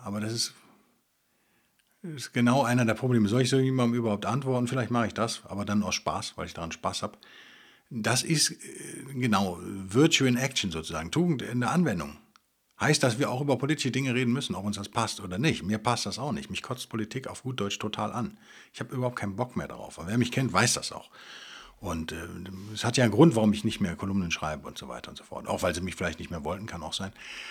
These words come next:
Aber ich glaube auch, dass es, äh, nicht in unsere, ja, polarisierte Zeit so gut passt, wenn man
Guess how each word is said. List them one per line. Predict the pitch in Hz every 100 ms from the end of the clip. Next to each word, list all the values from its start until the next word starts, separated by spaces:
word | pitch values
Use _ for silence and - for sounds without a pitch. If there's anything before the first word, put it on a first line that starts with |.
| - -
Aber | 85 87
ich | -
glaube | 90 98
auch, | 90
dass | - 87 -
es, | 87 85 -
äh, | 80 78 78
nicht | 95 98
in | 90 85
unsere, | 92 90 87 85 85 - _ _ _ _ _ _ _ _ _ - - -
ja, | 90 107
polarisierte | - 117 107 101 127 120
Zeit | - 117 123
so | 113
gut | 104 104
passt, | 107 110 -
wenn | 95
man | 95 90 90 90